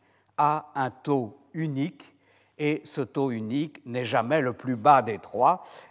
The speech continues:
mais est au contraire proche du plus élevé des trois.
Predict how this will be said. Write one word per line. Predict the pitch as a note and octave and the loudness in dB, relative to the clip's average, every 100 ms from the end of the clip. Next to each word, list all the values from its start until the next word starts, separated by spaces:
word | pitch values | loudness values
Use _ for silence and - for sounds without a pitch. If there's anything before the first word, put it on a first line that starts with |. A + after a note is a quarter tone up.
| - | -10
mais | B2+ C#3+ D3+ - | -4 -2 -4 -4
est | C3+ C#3+ C#3+ | -6 -4 -6
au | |
contraire | A#2 G#2+ F#2 - A#2 C3 C3+ - _ | -8 -10 -12 -4 -2 0 -2 -10 _
proche | - - B2 B2+ - - _ | -14 -4 -2 -2 -6 -14 _
du | A#2 G#2 B2+ C#3+ - | -18 -6 -6 -6 -12
plus | - C#3+ B2 C3 | -10 -6 -4 -2
élevé | C#3 A#2+ A#2 - _ _ - | -2 -2 -8 -10 _ _ -20
des | F#2 | -20
trois. | - - | -20 -20